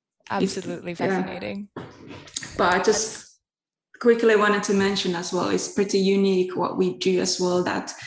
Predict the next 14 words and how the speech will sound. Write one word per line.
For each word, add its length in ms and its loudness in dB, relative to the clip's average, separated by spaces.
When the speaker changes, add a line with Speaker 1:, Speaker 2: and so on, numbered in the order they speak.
Speaker 2:
we 140 6
are 220 2
growing 520 4
and 520 0
producing 560 2
our 240 -2
tinctures 500 -4
as 180 -4
well. 220 0
So 240 0
there 140 2
are 120 0
no 160 2
middlemen. 760 0